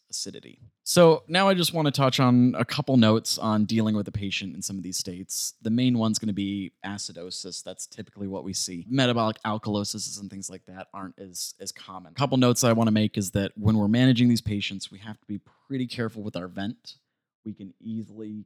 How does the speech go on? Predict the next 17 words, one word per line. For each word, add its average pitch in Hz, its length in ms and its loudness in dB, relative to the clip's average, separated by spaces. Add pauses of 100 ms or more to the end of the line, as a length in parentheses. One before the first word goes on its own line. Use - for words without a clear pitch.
kill 101 140 -20
someone 95 380 -20
with, 90 160 -20 (120)
uh, 87 240 -10
a - 60 -20
P 92 280 -12
H 87 160 -8
issue. - 380 -8
So 98 300 -4
the 87 100 -8
classic 127 460 2
example 107 500 6
of 98 60 2
that 101 200 4
that 101 100 2
I 95 100 2
can 95 460 -2